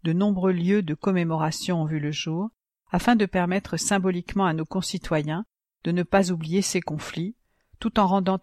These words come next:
hommage aux héros et aux disparus. Toutes les générations peuvent découvrir ces neuf sites. Le troisième circuit, intitulé Et il était une fois à Charenton, est principalement destiné aux plus jeunes.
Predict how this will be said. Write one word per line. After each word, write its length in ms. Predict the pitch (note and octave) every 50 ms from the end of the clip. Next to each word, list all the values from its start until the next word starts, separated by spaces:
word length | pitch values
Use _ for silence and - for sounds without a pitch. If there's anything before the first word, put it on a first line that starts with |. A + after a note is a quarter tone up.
| - -
hommage 560 | G#3 F3+ F3+ E3+ E3 E3+ F#3+ A3 A3+ - - -
aux 160 | - F3+ E3+
héros 440 | E3+ E3+ D#3+ C#3+ D#3+ D#3 D#3 - - -
et 100 | F#3+ F3
aux 80 | E3+
disparus. 640 | D#3+ E3 D#3+ - - - D#3 D3 C#3 C3+ - - - _ _ _ _ _ _ _ _ _ _ _ _ _
Toutes 220 | - A#3 A#3 - -
les 100 | G3+ F#3
générations 640 | E3+ G3+ F#3+ F#3 E3+ E3+ E3+ E3 - - F#3+ F#3 F#3+
peuvent 200 | - F#3 D#3+ D3+
découvrir 560 | D#3+ D#3+ - - D#3+ D3+ D3+ D#3+ E3 F3+ -
ces 160 | - - F3
neuf 240 | D#3 D3+ D3+ D#3 -
sites. 500 | - - - - B2 - - - - _ _ _ _ _ _ _ _ _ _ _ _ _ _ _ _ _ _ _
Le 80 | - F3
troisième 420 | - - - G3+ F#3+ G3+ G#3 G3+
circuit, 600 | F3+ - - E3+ - - - - F3 F3+ G#3 B3 - _ _ _ _ _ _ _ -
intitulé 720 | F#3+ F#3+ F#3 - - - - - G3+ F#3 F#3 F#3 G#3+ B3 G4+
Et 100 | - F3+
il 80 | F3+ F3
était 200 | F#3 F#3 - G3
une 220 | - - G#3 G3
fois 300 | - - - G#3 G3+ -
à 100 | - F3
Charenton, 600 | E3 - F3+ E3+ D#3 D#3+ - - - - F3+ G3+ - _ _ _ _ _ _ _ _ _ _ _ _ -
est 80 | G3 F3+
principalement 720 | - - G#3+ G#3+ - - G#3 - F#3 F3 F3 F3+ G3 G#3+
destiné 440 | G3+ G3+ F#3 - - - F3 F3 F3
aux 80 | F3
plus 200 | E3+ - - F3
jeunes. 440 | D#3+ - C#3 C3 C3 C#3+ D3 E3+ F3+